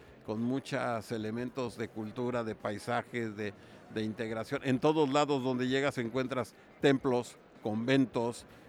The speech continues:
eh, fiestas, este, que, que tienen, eh, también la parte del mensaje que, que, que se hicieron con la parte de las iglesias y la comida, que es lo, lo más sensacional. Aquí platicamos mucho, por ejemplo,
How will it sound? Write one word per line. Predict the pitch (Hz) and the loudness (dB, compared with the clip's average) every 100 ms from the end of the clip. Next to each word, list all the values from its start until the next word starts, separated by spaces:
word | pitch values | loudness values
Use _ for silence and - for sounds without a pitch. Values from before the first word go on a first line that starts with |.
| - | -10
eh, | 104 107 107 107 107 | -4 -2 -2 -6 -4
fiestas, | 139 143 139 - 120 104 113 | 6 6 6 2 -4 -2 -4
este, | 98 - 117 104 - - - - | -8 -6 -6 -6 -8 -16 -20 -10
que, | 117 104 | -4 -4
que | 92 107 | -4 -4
tienen, | 123 123 123 | -2 0 -2
eh, | 110 | -2
también | 113 113 120 | -4 -2 -2
la | 120 104 | -2 -2
parte | 123 113 | -4 -2
del | 113 | -4
mensaje | 113 107 127 117 | -2 -2 -2 -2
que, | 113 107 | -4 -6
que, | - 107 98 | -4 -4 -2
que | 113 | -4
se | 104 | -4
hicieron | 101 123 120 | -4 -4 -4
con | 110 107 | -4 -4
la | 104 | -2
parte | 117 117 | -4 -2
de | |
las | 110 - | -6 -6
iglesias | 117 123 117 143 - - - - | -6 -4 -4 -8 -10 -20 -20 -8
y | 110 | 0
la | 110 98 | 2 2
comida, | 131 165 233 117 - - | 2 2 2 0 -4 -6
que | 120 | -6
es | 101 | -4
lo, | 117 104 92 | -4 -2 -4
lo | 107 104 | -4 -2
más | 117 | -4
sensacional. | 120 110 101 98 101 90 - - - - | -4 -6 -4 -6 -8 -10 -14 -20 -12 -4
Aquí | 123 165 | -2 0
platicamos | 165 160 147 131 147 147 139 | 2 0 0 0 2 4 6
mucho, | 147 - 143 | 4 2 -2
por | 123 | -2
ejemplo, | 117 135 131 139 | -2 -4 0 -2